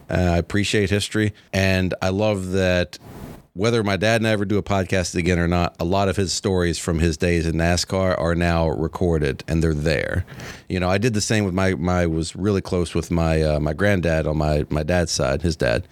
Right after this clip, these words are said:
Uh, he was in World War Two, uh, got a Purple Heart, Battle of Okinawa. And so, uh, about fifteen, twenty years ago, it was a few years before he passed,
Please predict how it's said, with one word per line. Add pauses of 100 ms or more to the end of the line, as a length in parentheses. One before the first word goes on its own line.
(120)
Uh,
he
was
in
World
War
Two, (480)
uh,
got
a
Purple
Heart,
Battle
of
Okinawa. (160)
And
so, (300)
uh,
about
fifteen,
twenty
years
ago,
it
was
a
few
years
before
he
passed,